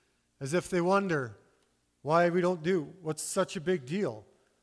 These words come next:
Yet we wonder, how can they miss such a clear thing? That Caesar does not rule over the church.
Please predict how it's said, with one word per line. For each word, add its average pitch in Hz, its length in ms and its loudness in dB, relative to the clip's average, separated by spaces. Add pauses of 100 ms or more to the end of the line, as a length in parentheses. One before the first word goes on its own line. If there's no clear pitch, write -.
(1120)
Yet 185 220 2
we 202 160 4
wonder, 175 400 4 (100)
how 165 120 2
can 190 160 -2
they 180 80 2
miss 180 260 0
such - 300 -4
a 160 80 -6
clear 180 280 -2
thing? 143 400 -4 (760)
That 151 160 -4
Caesar 180 460 -2
does 139 180 -6
not 175 260 2
rule 156 520 0
over 156 200 0
the 135 120 0
church. - 580 -4